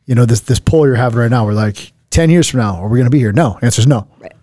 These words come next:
Speaker 1: Like, that's the one staple that we know for sure. In ten years, for sure, we are gone out of Wisconsin. Kids are raised. Hallelujah. See you later.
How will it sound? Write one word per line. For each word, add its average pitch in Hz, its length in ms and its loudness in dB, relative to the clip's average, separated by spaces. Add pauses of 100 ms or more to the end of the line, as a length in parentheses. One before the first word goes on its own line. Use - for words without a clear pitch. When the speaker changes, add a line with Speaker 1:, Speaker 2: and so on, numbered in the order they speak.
Speaker 1:
Like, 135 60 0
that's 208 200 0
the 165 120 0
one 151 320 0
staple 139 560 -2
that 117 120 -2
we 127 140 2
know 120 160 2
for 123 140 -2
sure. 110 160 -4
In 143 220 2
ten 156 220 0
years, 135 260 0
for 160 220 0
sure, 123 280 -2
we 139 200 0
are 117 120 0
gone 127 420 -2
out 139 260 -2
of 127 100 -2
Wisconsin. 123 600 -2 (300)
Kids 165 280 2
are 147 120 2
raised. 131 360 0
Hallelujah. 139 640 0
See - 220 -2
you 160 100 2
later. 127 340 0